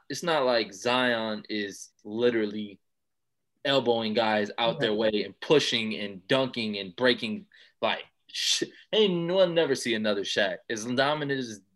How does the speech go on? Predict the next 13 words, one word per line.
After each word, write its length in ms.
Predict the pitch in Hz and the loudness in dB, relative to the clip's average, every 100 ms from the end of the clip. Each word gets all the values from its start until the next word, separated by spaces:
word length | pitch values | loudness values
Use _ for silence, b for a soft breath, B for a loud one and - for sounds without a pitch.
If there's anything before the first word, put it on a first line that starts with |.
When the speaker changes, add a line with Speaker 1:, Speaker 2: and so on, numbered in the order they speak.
| _ _ _ _ _ - | _ _ _ _ _ -6
Speaker 1:
uh, 340 | 117 110 101 92 b b b | 0 2 0 -2 b b b
Giannis 480 | 104 120 127 123 117 | -2 0 2 0 -2
and 100 | 107 | -4
Zion 500 | 95 113 113 117 113 | -2 0 2 0 0
are, 200 | 113 110 - - | 0 -2 -6 -10
never 580 | 107 113 127 135 117 | -8 -4 0 2 0
see 220 | 107 98 101 | -4 -8 -14
another 240 | 95 92 - | -16 -12 -4
Speaker 2:
But 80 | 175 | -2
Speaker 1:
Shaq. 40 | 170 | -2
Speaker 2:
now 80 | 175 | -8
everybody's 360 | 202 180 175 170 | -4 2 2 2
more, 300 | 170 156 147 | -2 -2 -4